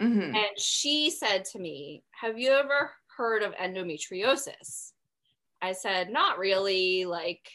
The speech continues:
Speaker 2: I, I just heard the word. I don't know what it means."
Speaker 1: Right.
Speaker 2: And she's like, "I think you might have it,"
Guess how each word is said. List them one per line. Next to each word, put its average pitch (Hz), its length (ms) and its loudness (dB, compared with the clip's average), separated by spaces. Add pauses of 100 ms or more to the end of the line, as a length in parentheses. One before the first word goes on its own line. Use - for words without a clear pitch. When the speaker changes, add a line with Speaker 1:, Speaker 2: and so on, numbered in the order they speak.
(340)
Speaker 2:
I, 185 220 0 (160)
I 190 120 4
just 208 260 -4
heard 214 160 2
the 208 100 2
word. 180 280 0 (180)
I 180 100 0
don't 180 200 0
know 180 60 -4
what 175 140 -4
it - 60 -12
means." 175 400 -14 (220)
Speaker 1:
Right. 160 300 2
Speaker 2:
And 95 100 -8
she's - 200 -20
like, 208 180 -4
"I 226 120 2
think 277 340 -6
you 269 80 -4
might 185 260 -2
have 147 280 -6
it," - 100 -20